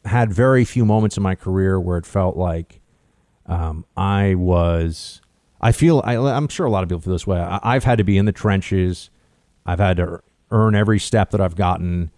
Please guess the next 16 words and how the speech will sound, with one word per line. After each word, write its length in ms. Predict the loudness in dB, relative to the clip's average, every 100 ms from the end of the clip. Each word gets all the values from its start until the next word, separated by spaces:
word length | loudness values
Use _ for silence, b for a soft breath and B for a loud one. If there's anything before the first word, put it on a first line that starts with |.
| _ _ _ _
and 260 | -4 -2 -2
I've, 300 | -4 -10 -12
I've 460 | -10 -8 -10 -18 _ -20 -4
been 260 | -2 0 -2
denied 420 | -2 0 2 4
a 40 |
lot 140 | 4 4
of 80 |
opportunities 560 | 2 0 0 0 0 0
that 80 | -2
I 80 | -2
think 220 | -4 -4
I 80 | -6
should 180 | -4
have 120 | -4 -2
had. 420 | 0 0 -2